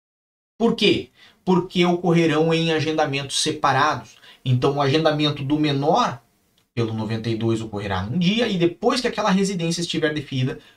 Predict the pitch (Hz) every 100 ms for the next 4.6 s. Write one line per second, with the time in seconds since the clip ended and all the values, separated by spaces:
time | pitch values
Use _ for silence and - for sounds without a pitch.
0 | _ - 156 156 127 127 - - 131 -
1 | 156 123 131 165 - 147 135 143 143 165
2 | 175 - 190 - - _ - - - 196
3 | 180 147 - - 143 160 202 349 392 -
4 | 247 175 151 139 123